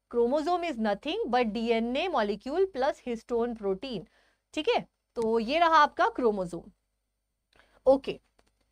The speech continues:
क्रोमोसोम के बारे में फिलहाल इतना ही। अच्छा, क्रोमोसोम दो टाइप के और होते हैं, based on वो कहाँ पर प्रेजेंट है। एक होते हैं somatic chromosomes, एक होते हैं सेक्स क्रोमोसोम्स। सेक्रो-, सेक्स क्रोमोसोम कौन से होते हैं? X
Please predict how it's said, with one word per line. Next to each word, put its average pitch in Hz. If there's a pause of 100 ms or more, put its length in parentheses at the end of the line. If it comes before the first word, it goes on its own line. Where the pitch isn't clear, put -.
(520)
क्रोमोसोम 302
के 339
बारे 285
में 294
फिलहाल 277
इतना 254
ही। 269 (300)
अच्छा, 294
क्रोमोसोम 349
दो 302
टाइप 277
के 311
और 254
होते 226
हैं, 262 (240)
based 233
on 247
वो 247
कहाँ 208
पर 233
प्रेजेंट 190
है। 226 (380)
एक 311
होते 339
हैं 349
somatic 247
chromosomes, 320
एक 269
होते 294
हैं 359
सेक्स -
क्रोमोसोम्स। 190 (500)
सेक्रो-, 370
सेक्स 370
क्रोमोसोम 339
कौन 285
से 285
होते 294
हैं? 311
X -